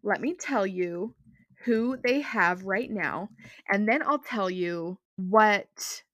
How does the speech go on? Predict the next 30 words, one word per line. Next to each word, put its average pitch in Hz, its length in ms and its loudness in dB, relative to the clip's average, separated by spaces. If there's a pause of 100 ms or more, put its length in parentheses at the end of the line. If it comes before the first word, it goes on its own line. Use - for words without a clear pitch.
(280)
people 220 380 0
are 196 140 2
thinking, 277 1000 -2
like, 208 200 -2
who 226 220 -2
they're 196 280 2
guessing 233 540 0
will 202 140 0
be 180 580 -6 (1120)
on 185 460 2 (280)
the 190 80 -4
song, 185 580 -2
because 233 340 -6
they 202 120 -2
said 180 440 -2 (600)
more 208 400 4 (100)
Ken, 240 640 0
more 247 260 6
Barbies 220 460 6
and 202 200 -2
Kens 185 480 -4
to 190 200 -4
be 185 160 -8
announced. - 480 -6
So, 196 320 4
for - 280 -2
right 226 220 6
now, 208 200 2
we 202 80 -2
have 180 200 -2